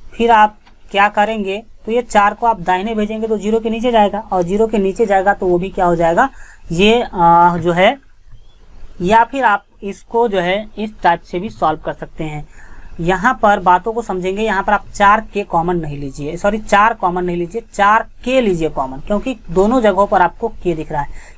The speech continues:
यहाँ भी के और यहाँ भी के। तो हम करते क्या है, चार के common लेते हैं। कितना लेते हैं, चार के। चार के common लेंगे तो यहाँ पर क्या बचेगा, केवल के बच जाएगा आपको, और ये minus है तो minus बचेगा और चार से चौबीस में भाग देंगे तो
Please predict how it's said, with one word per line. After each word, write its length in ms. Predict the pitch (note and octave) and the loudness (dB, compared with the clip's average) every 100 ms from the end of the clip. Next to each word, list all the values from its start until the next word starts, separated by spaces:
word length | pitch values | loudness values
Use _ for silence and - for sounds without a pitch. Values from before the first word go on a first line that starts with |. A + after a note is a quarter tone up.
| - | 0
यहाँ 160 | G3 G#3+ | 2 2
भी 80 | |
के 160 | A#3 B3+ | 0 2
और 140 | A#3 | 4
यहाँ 200 | F3 D#3+ | 2 -2
भी 100 | D#3 | -6
के। 140 | D3 D3+ | -10 -8
तो 100 | E3+ | -6
हम 180 | G3 G#3 | -4 -2
करते 280 | F#3+ F3+ A3 | -2 -2 0
क्या 180 | F#3 | 2
है, 160 | E3+ G#3+ - - - - | 2 0 -6 -16 -20 -6
चार 380 | - A3 A#3 B3 | 2 4 4 0
के 220 | - B3+ | -4 -8
common 380 | A#3+ G3 F3 E3 | -6 -2 -2 -2
लेते 260 | D3+ D3 D3+ | -6 -10 -12
हैं। 80 | D3 | -12
कितना 220 | F#3 G#3 | -4 -2
लेते 220 | G#3+ G#3+ | 0 -2
हैं, 160 | A3+ B3+ | -6 -6
चार 340 | - F3 D#3 D#3 | 0 2 4 0
के। 200 | C#3+ C3+ - - - - | -8 -14 -18 -20 -20 -2
चार 200 | G#3 A3 | 2 2
के 140 | A3 | -2
common 300 | C4 A#3+ A#3 | -2 0 0
लेंगे 220 | A#3+ A#3 A#3 | -2 -6 -6
तो 100 | A#3 | -4
यहाँ 140 | A3 | -4
पर 100 | A#3 | -4
क्या 220 | A3 G#3 | -2 0
बचेगा, 260 | G#3 G#3 A3+ G#3+ | 0 -2 -6 -6
केवल 300 | G#3 G3+ A3+ A3+ - - | -6 -2 -2 -4 -12 -6
के 180 | G#3+ A#3 | 2 2
बच 200 | F3+ E3 | 4 0
जाएगा 360 | C#3+ D#3 C#3 C#3 | 2 -2 -2 -4
आपको, 320 | B2+ - E3 | -10 -12 -6
और 140 | E3 F#3 | 0 2
ये 80 | G#3+ | 4
minus 420 | F#3+ F#3+ A3 A3+ | 4 4 2 -2
है 60 | |
तो 120 | A3 A3+ | 0 0
minus 380 | F#3 F3+ A3 G#3 | 2 0 0 0
बचेगा 400 | G#3 A#3+ B3 C#4 - - - - | 2 4 4 2 -2 -20 -10 0
और 180 | F3+ F3+ - - | 0 0 -8 -2
चार 380 | A3 A#3 C4 C4+ | 2 4 2 -2
से 320 | - G3 G#3+ _ - - - - - | -6 -8 -8 _ -20 -20 -20 -20 -18
चौबीस 460 | - A3+ A#3+ C#4 C4 | -2 2 2 0 -2
में 80 | G#3+ | 2
भाग 200 | F#3 F#3 | 2 2
देंगे 280 | F#3 G3 | -4 -6
तो 160 | G#3+ B3 | -10 -10